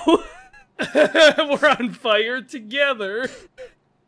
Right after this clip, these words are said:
Speaker 1: Um,
Speaker 2: Wow, that sounds sick. I've gotta check
Speaker 1: yeah,
Speaker 2: that
Speaker 1: it's,
Speaker 2: out.
Speaker 1: it's really good. I, I enjoy it.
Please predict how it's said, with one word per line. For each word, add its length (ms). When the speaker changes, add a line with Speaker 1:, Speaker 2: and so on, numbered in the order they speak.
Speaker 1:
Um, 360
Speaker 2:
Wow, 360
that 240
sounds 260
sick. 380
I've 100
gotta 220
check 240
Speaker 1:
yeah, 220
Speaker 2:
that 40
Speaker 1:
it's, 100
Speaker 2:
out. 120
Speaker 1:
it's 160
really 220
good. 280
I, 260
I 120
enjoy 320
it. 240